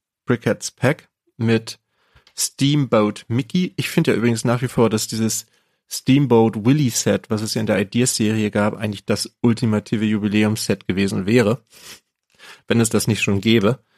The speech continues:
für Disney. Also das hätten sie eigentlich im nächsten Jahr richtig gut bringen können als Jubiläumsset. Okay,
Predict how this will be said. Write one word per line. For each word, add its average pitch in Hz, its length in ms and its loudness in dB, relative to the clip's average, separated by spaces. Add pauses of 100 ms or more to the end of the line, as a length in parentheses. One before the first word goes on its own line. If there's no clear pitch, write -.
(300)
für - 140 -4
Disney. 98 440 0
Also 101 340 -4 (280)
das 117 200 0
hätten 120 200 -2
sie 104 100 -4
eigentlich 107 220 -4
im 107 80 -2
nächsten 107 260 -2
Jahr 98 100 0
richtig 113 300 -6
gut 113 180 -2
bringen 110 300 0
können 107 220 -2
als 92 240 -8
Jubiläumsset. 110 840 -2
Okay, 107 320 -2